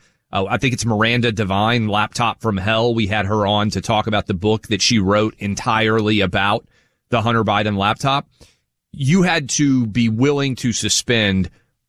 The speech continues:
all usage of your brain to believe that this was not an accurate reflection of the, uh, of the Hunter Biden laptop and emails, because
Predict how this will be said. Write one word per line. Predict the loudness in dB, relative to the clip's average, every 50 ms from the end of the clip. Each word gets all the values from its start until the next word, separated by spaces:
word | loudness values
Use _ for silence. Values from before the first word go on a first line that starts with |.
| _
all | -2 0 0 0 0 -2 -2 -2 -2 -4 -6 -10 _ _ _ _ _ -12
usage | -8 -4 0 2 2 2 2 2 0 0 0 0 -2 -2
of | -2 -2 -2 -2 0
your | 0 0 0 0 0
brain | 0 -2 -2 -2 0 0 2 0 0 0 -2 -4 -6 -8 _ _ _ _ _ -2
to | 0 0
believe | 0 0 0 0 0 0 0 0 -2 -4
that | -6 -6 -4
this | -2 -2 -2
was | 0 -2 -2 0 0
not | 0 2 2 0 -2 -4 _ _ _ _ _ _ _ -6 -4
an | -2 -2
accurate | -2 -2 -4 -4 -4 -2 -2 0 0 0 -2
reflection | -2 -4 -4 -2 0 0 0 0 -2 -2 0 0 -2
of | -2 -2 -2 0 0 -2 -2 -4 -8 -12 _ _ _ _ _ _ -10
the, | -6 -2 0 2 2 2 2 2 2 0 -2
uh, | -2 -2 -2 0 0 -2
of | -2 -2 -2
the | -2
Hunter | -2 0 0 0
Biden | 0 0 0 0 0 -2 -2 -4 -6 -8 -8 -6 -4
laptop | -2 -2 -2 -2 -2 -4 -2 -2
and | -2 -2
emails, | 0 0 0 0 -2 -2 -4
because | -4 -2 -2 -2 -2